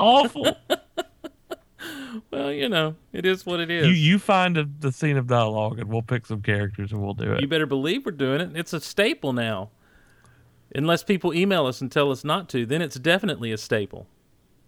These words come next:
Speaker 2: When they're like, "Hey,
Speaker 1: What if it's
Speaker 2: you."
Speaker 1: a paperclip?
Speaker 2: Hey, well, <laughs> it's probably more of a paperclip than a <laughs> staple, to be honest.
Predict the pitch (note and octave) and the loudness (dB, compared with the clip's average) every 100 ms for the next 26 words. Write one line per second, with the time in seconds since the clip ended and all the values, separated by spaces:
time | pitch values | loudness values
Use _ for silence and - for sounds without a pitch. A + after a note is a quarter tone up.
0 | _ _ _ _ _ _ _ _ - A#2 | _ _ _ _ _ _ _ _ -10 -4
1 | B2+ B2+ A#2+ - F#3+ G3 F3+ B2+ A#2 - | -2 -2 -2 -6 0 2 6 6 6 4
2 | - C3 C#3+ C3 A2 A2 - _ _ _ | 2 2 0 -2 -2 -4 -8 _ _ _
3 | _ - G3 G3+ E3 C3+ - C#3 D3 C3 | _ -2 2 2 2 -2 -2 -2 0 -2
4 | E3+ - - G3+ F3+ A#2+ A#2+ B2+ G#2 A2 | -6 -6 -6 -6 -2 -2 -2 -2 -4 -6
5 | G2+ G#2 - G#2 - A#2 - - - C#3+ | -8 -8 -4 -4 -4 -6 -6 -6 -6 -6
6 | - B2 A2 A2+ A2+ A2+ G2 G#2+ _ | -6 -8 -6 -6 -4 -4 -6 -10 _